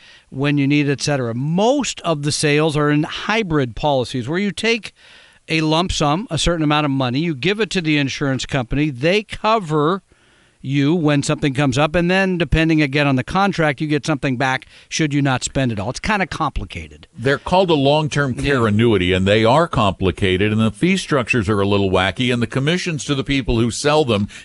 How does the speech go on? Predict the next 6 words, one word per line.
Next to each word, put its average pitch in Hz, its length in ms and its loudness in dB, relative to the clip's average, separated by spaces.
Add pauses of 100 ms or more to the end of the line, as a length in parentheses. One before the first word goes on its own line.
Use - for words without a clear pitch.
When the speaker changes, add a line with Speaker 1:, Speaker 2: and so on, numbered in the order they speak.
Speaker 2:
can 123 160 -2
be 110 140 0
very 117 440 2
high. 82 460 2 (420)
Um, 92 800 2 (680)
it's - 380 -4